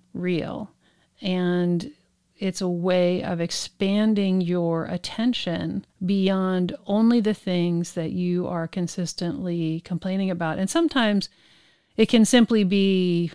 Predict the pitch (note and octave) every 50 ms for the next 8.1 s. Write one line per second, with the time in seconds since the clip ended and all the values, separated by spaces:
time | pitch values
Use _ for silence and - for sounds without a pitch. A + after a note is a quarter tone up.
0 | - - - G#3+ G3+ G3+ F#3 F3 E3+ E3 E3 E3+ E3 D#3+ E3 - D#4 E4 - _
1 | _ - - - - A#3 A3+ G3 G#3+ A3 A3+ - - - G#3 G3 F#3+ E3+ E3+ -
2 | - - - G#3+ G3 G3 - - A#3+ A#3+ - - - - B3+ B3 B3 B3 B3 B3
3 | A#3+ - G#3 - - G#3 F#3+ G#3 F#3 F#3+ G#3+ G#3+ A3 G#3+ G3+ G3+ - - - G3
4 | F#3+ - - G#3 F#3+ F3+ F3+ - F#3+ F3 F3 E3+ E3+ F3 E3 - F#3+ F#3 E3+ -
5 | G#3+ F#3+ - F3 E3 E3 F3 F3 E3+ - F3 E3 F3+ F#3+ G#3 G#3+ A3+ A3 G3+ -
6 | A3+ A3 A3 A3 A3 G#3+ G#3+ - - - - A3+ A3+ - - A#3+ A3+ - - -
7 | - G#3+ G3 F3 F#3+ F#3 F#3 F#3 - - G3+ F#3+ F#3+ F#3 F3+ F3+ F3+ F3+ F3+ F3+
8 | F3+ G3+